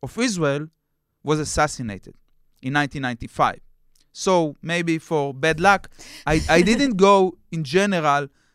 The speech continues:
Speaker 1: to protest. This time I went. I am known figure in Israel. Many people came to me and I spoke with them. But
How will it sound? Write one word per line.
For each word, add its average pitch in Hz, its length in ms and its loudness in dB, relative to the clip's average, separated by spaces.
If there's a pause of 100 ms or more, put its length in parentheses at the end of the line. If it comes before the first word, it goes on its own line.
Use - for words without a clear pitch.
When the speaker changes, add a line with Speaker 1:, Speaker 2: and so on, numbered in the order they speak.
(180)
Speaker 1:
to 151 100 -6
protest. - 680 -2 (380)
This 220 200 -6
time 226 280 -4
I 151 80 -4
went. 135 420 -4 (160)
I 214 120 2
am 208 200 0
known 202 240 0
figure 165 360 -2
in 139 120 -4
Israel. 180 380 -2
Many 139 180 -6
people 135 300 -10
came 202 260 -6
to 202 140 -6
me 165 100 -6
and 139 100 -8
I 135 60 -8
spoke 190 260 -8
with 196 120 -6
them. 185 160 -6 (400)
But 214 540 0